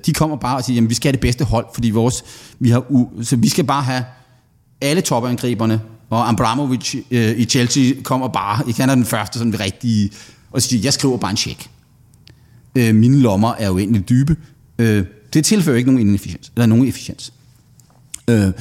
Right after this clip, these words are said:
og det er jo i virkeligheden først med indtog af de amerikanske investorer,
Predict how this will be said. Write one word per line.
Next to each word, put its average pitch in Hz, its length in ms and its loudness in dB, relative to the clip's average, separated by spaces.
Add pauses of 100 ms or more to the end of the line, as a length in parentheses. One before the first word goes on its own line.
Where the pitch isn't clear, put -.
(220)
og 123 140 -2
det 151 60 4
er 147 40 6
jo 139 60 6
i 120 60 4
virkeligheden 165 500 4
først - 520 -6 (760)
med 110 560 4
indtog 110 560 2
af 104 60 -2
de 107 100 -2
amerikanske 185 540 0
investorer, 98 760 0